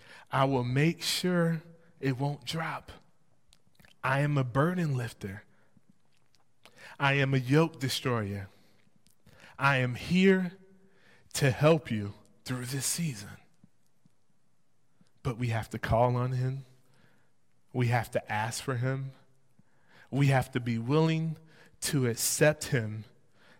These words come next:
to come alongside us, because it's not you carrying the heavy weights, but Jesus, the person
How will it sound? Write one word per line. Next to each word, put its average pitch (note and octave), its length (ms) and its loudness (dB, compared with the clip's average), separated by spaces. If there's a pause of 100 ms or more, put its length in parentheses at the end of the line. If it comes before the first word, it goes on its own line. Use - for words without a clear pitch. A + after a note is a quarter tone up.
(100)
to B2 120 -4
come D#3 320 -2
alongside C#3+ 880 2
us, G2+ 400 -10 (960)
because C3+ 340 4
it's B2+ 200 -2
not C#3+ 480 2 (600)
you B2 640 0 (420)
carrying C#3+ 720 2
the B2 100 2
heavy A#2+ 400 2
weights, A2 560 -6 (380)
but G#2+ 200 -4
Jesus, A#2 600 -2 (280)
the B2 120 0
person A#2+ 720 -4